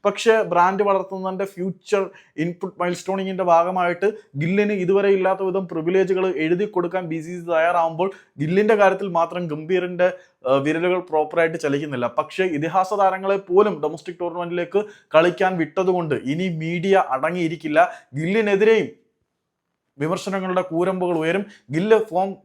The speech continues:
കാഴ്ചവെച്ചില്ല എങ്കിൽ ബി സി സി എത്രയൊക്കെ പ്രിവിലേജസ് അനുവദിച്ചു കൊടുത്താലും ഗില്ലിന് അങ്ങ് മണിമാളികയുടെ മുകളിൽ നിന്നും ദന്തഗോപുരത്തിന് മുകളിൽ നിന്നും താഴേക്ക് ഇറങ്ങേണ്ടി വരും എന്ന ഉറപ്പാണ്. ഞാൻ പറഞ്ഞു വന്ന് കഥ വേറെ കണ്ടത്തൊക്കെ പോയി.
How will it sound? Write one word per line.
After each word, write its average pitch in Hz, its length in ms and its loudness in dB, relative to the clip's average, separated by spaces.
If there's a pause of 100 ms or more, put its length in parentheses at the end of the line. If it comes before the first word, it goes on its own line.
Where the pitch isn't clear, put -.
(200)
കാഴ്ചവെച്ചില്ല 170 760 0
എങ്കിൽ 170 360 -4
ബി 135 160 -2
സി 160 180 -4
സി 165 100 -4
എത്രയൊക്കെ 185 500 -2
പ്രിവിലേജസ് 175 520 -4
അനുവദിച്ചു 165 340 -6
കൊടുത്താലും 160 480 0 (280)
ഗില്ലിന് 170 380 0 (220)
അങ്ങ് 156 220 -2
മണിമാളികയുടെ 170 720 0
മുകളിൽ 170 360 0
നിന്നും 120 360 -8
ദന്തഗോപുരത്തിന് 170 880 0
മുകളിൽ 180 380 0
നിന്നും 175 280 -4 (400)
താഴേക്ക് 151 520 2 (120)
ഇറങ്ങേണ്ടി 143 420 -6
വരും 139 300 -6
എന്ന 135 120 -14
ഉറപ്പാണ്. 131 400 -4 (280)
ഞാൻ 123 160 -8
പറഞ്ഞു 123 300 -4
വന്ന് 156 160 -10
കഥ 139 200 -6
വേറെ 139 260 -2
കണ്ടത്തൊക്കെ 135 460 -6
പോയി. 131 220 -6